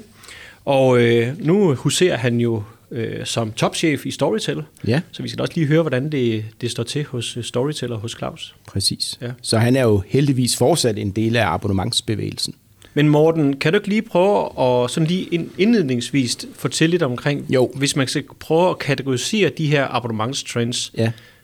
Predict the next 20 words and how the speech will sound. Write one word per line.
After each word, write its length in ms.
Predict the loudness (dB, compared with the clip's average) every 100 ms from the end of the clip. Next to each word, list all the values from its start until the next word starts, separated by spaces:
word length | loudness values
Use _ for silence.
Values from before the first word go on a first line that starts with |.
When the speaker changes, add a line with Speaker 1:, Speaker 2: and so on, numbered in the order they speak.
| _
Speaker 1:
hvad, 460 | 0 2 4 2
hvad 120 | 2 0
ser 220 | 2 0
du 80 | 0
så? 280 | -2 -4 -6 -4
Speaker 2:
Jamen, 260 | 2 4 2
vi, 80 | 2
jeg 140 | 2
synes, 280 | 4 4 4
vi 80 | 2
skal 180 | 2 0
starte 400 | 2 0 2 2
med 80 | 2
at 100 | 2
se 240 | 2 2
på, 400 | 4 4 6 6
øh, 220 | 6 4
på 160 | 2 2
det 120 | 2
store, 480 | 2 4 4 4